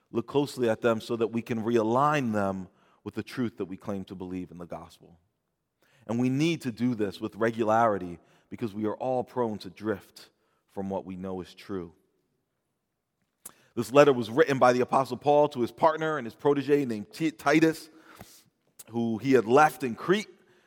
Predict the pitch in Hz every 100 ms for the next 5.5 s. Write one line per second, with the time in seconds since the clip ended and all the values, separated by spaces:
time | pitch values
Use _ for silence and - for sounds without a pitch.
0 | _ - - 143 127 127 113 139 135 147
1 | 131 117 - 170 165 - 165 151 127 127
2 | 113 - 143 156 151 143 127 123 110 147
3 | 147 151 135 - - _ - - 170 175
4 | 139 139 120 110 131 165 139 123 - 147
5 | 160 160 156 151